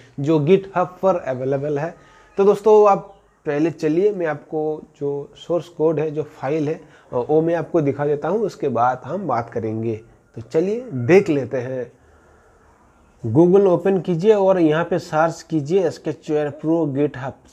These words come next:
तो जो पहला आपको रिजल्ट आएगा, उसका ऊपर आप क्लिक कर दीजिए। ठीक है, क्लिक करने के बाद दोस्तों, यहाँ पर जो आपको एसके चेयर प्रो दिखाई दे रहा है, अ, ठीक है, और यहाँ पे आपको ईमेल है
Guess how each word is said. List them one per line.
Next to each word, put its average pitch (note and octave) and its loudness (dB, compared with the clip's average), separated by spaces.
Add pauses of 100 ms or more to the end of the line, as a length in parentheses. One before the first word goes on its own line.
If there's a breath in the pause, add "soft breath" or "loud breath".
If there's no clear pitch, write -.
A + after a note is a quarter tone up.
तो C3+ 0
जो C3+ -2
पहला C#3 0
आपको C#3+ -4
रिजल्ट C3 -6
आएगा, C3 -2
उसका C#3 -6
ऊपर C#3+ -6
आप C3 -6
क्लिक D#3+ 0
कर D#3 2
दीजिए। D3 -4 (600 soft breath)
ठीक G3+ 0
है, D#3+ 4
क्लिक D#3+ 0
करने D#3 0
के D3+ -6
बाद D#3 0
दोस्तों, D#3 -2
यहाँ C#3+ -2
पर D3 -4
जो C#3 -2
आपको C#3 -4
एसके C3+ -6
चेयर C3+ -6
प्रो D#3 0
दिखाई C#3+ -2
दे B2 -2
रहा A2+ -8
है, C3 -12 (580 soft breath)
अ, A#2 -4
ठीक C3+ -8
है, C3 -2
और B2 0
यहाँ A#2+ -4
पे C3 -10
आपको B2 -8
ईमेल A#2 -6
है D3 -12